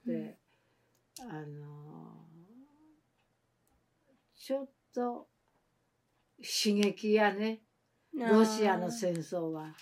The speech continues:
Speaker 2: うん。
Speaker 1: ねえ。と思う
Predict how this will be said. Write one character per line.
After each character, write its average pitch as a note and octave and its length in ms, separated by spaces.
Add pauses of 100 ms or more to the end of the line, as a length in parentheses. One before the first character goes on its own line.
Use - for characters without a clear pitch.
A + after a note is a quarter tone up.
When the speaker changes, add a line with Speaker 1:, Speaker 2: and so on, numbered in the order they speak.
Speaker 2:
う B3 60
ん。 G#3+ 420 (2500)
Speaker 1:
ね G3+ 440
え。 - 40 (1700)
と G#3 160
思 E3 520
う D3+ 40